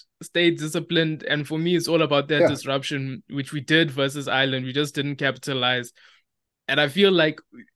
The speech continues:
Speaker 1: as much as they've got the flair, we also need to show our flair at times. You know, we
Speaker 2: Hence,
Speaker 1: need an
Speaker 2: hence what I'm
Speaker 1: Arendse to
Speaker 2: saying.
Speaker 1: game break. We need, we, we need those
Speaker 2: We, we need
Speaker 1: moments.
Speaker 2: Libbok starting.
Speaker 1: Yeah, I mean, even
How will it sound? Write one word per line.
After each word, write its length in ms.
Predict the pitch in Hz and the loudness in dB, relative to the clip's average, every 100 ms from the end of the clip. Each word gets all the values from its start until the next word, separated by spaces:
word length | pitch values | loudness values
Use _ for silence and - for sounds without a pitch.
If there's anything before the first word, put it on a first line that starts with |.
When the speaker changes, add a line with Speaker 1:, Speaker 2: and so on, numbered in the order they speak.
| _ | _
Speaker 1:
as 200 | 147 151 | -2 0
much 220 | 170 180 185 | 2 2 0
as 180 | 147 | -2
they've 240 | 135 160 151 | 0 0 0
got 220 | 147 143 | -8 -8
the 100 | 131 | -10
flair, 340 | - 143 131 | -2 2 2
we 120 | 127 139 | 2 -2
also 240 | 165 175 | -2 -2
need 200 | 151 147 | -4 -6
to 120 | 147 | -8
show 500 | 135 147 147 135 131 _ _ _ - | -2 2 2 2 -2 _ _ _ -2
our 260 | 139 143 135 | 0 0 -2
flair 380 | 151 143 135 135 | 0 0 2 0
at 140 | 131 | -2
times. 460 | 147 127 117 113 - _ _ _ _ - | -4 -4 -4 -12 -20 _ _ _ _ -6
You 100 | 131 | -4
know, 140 | 127 | -2
we 120 | 123 | 2
Speaker 2:
Hence, 140 | 147 190 | 4 6
Speaker 1:
need 120 | 196 | 6
an 80 | 165 | 4
Speaker 2:
hence 120 | 180 | 4
what 160 | 165 175 | 6 6
I'm 100 | 165 | 6
Speaker 1:
Arendse 100 | 165 | 4
to 120 | 185 | 4
Speaker 2:
saying. 220 | 156 113 | 4 2
Speaker 1:
game 320 | 135 151 156 | 0 0 0
break. 340 | 139 143 135 - | 0 0 -2 -6
We 140 | 135 | -8
need, 420 | 160 190 175 143 - | -2 -2 -2 -6 -14
we, 140 | 156 - | -14 -8
we 160 | 175 | 0
need 420 | 185 220 233 160 147 | 4 6 6 4 2
those 240 | 180 190 226 | 6 6 4
Speaker 2:
We, 60 | 151 | 4
we 140 | 190 | 6
need 120 | 220 240 | 8 6
Speaker 1:
moments. 240 | 208 226 | 2 2
Speaker 2:
Libbok 240 | 208 196 196 | 4 4 2
starting. 1300 | - 208 208 214 196 156 120 107 95 107 120 87 82 | 2 2 2 2 2 4 2 0 -2 2 2 0 -4
Speaker 1:
Yeah, 540 | 160 160 160 139 131 117 | 2 4 6 6 4 4
I 60 | 262 | 4
mean, 140 | 339 - | 2 0
even 260 | 277 262 | 2 4